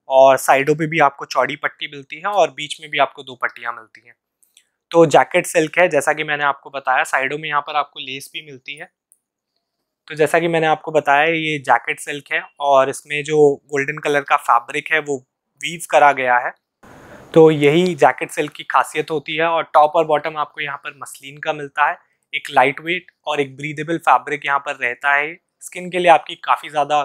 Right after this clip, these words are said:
काफ़ी अच्छा और कंफर्टेबल फैब्रिक ये रहेगा, तो बेझिझक आप इसको खरीद सकते हैं। इसका जो price है वो है सेवनटीन hundred।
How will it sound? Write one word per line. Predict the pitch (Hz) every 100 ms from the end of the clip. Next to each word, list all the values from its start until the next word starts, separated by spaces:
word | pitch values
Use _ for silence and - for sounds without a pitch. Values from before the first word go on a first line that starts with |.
| -
काफ़ी | 135 - 147
अच्छा | - 151
और | 139 -
कंफर्टेबल | 127 143 143 139 143
फैब्रिक | 143 147 135 139
ये | 143
रहेगा, | 127 120 131 160 _ _ _ _ _ _ _
तो | - 135
बेझिझक | 147 151 151 160 151
आप | 147
इसको | 143 -
खरीद | 139 127 131 -
सकते | 135 - 143
हैं। | 160 160
इसका | -
जो | 147 151
price | - 131 151 175
है | 165
वो | 143 139
है | 143
सेवनटीन | - 123 127 139 147
hundred। | 143 139 160